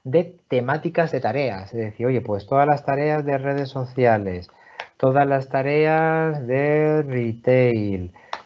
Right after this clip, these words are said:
de edu-, edu, ¿vale? Pues toda la información la tenemos por aquí. Bien, justamente, como veis, aparecen diferentes columnas, redes sociales, retail,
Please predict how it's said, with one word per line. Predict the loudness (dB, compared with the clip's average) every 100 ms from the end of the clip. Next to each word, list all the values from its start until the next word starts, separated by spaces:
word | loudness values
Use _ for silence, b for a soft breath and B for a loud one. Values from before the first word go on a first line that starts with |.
| B _ -10
de | -2 4 6 6 6 6 6 4
edu-, | 4 2 2 -2
edu, | 0 0 0 -2 -6 -6 -8 -14 -20 _
¿vale? | -6 -2 0 0
Pues | -4 -4 -6
toda | 2 4 6
la | 4
información | 2 -2 -2 0 0 0 -6
la | -10
tenemos | -6 -6 -6 -8
por | -6
aquí. | -6 -8 _ _ _ _ _ _ _ _ -16 0
Bien, | 2 2 B B B B
justamente, | 0 4 6 4 4 2
como | 2 0
veis, | 2 0 0
aparecen | -2 -2 -2 -4
diferentes | -4 -6 -6
columnas, | 0 0 2 -2
redes | -4 -8
sociales, | -10 -6 2 2 4 0 -2
retail, | -6 -2 0 0 -2